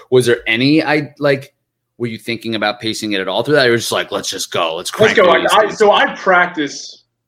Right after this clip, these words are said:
Speaker 2: I do a ton of reverse lunges. I practice the form I wanted to do leading up to, so I know that would be a strong one. And I went to,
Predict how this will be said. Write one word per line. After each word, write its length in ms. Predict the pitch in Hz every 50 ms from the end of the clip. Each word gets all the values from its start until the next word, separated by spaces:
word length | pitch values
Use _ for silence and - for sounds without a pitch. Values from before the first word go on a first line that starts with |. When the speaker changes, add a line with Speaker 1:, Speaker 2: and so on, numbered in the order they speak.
| -
Speaker 2:
I 120 | 135 151 175
do 180 | 175 196 185
a 40 | 147
ton 200 | - - 151 135
of 60 | 131
reverse 340 | 127 110 104 120 117 110 -
lunges. 320 | 120 113 110 104 110 104 110
I 100 | 113 117
practice 580 | 113 - 127 123 123 120 - 120 117 110 - -
the 80 | -
form 380 | - - - 120 120 117 110 117
I 100 | 117 113
wanted 300 | 113 113 110 113 110 104
to 60 | 110
do 440 | 113 113 113 117 117 117 113 113 - _ _ _ _ _ _ -
leading 200 | 120 117 123 113
up 80 | 107
to, 60 | -
so 120 | - 123 131
I 100 | 135 135
know 180 | 147 156 160 151
that 100 | 143 135
would 80 | 131
be 80 | 131 127
a 20 | 123
strong 300 | - - 127 123 123 123 127
one. 80 | 123
And 80 | 123 135
I 100 | 160 196
went 300 | 202 175 175 175 175 175 -
to, 440 | 160 147 143 143 139 135 135 -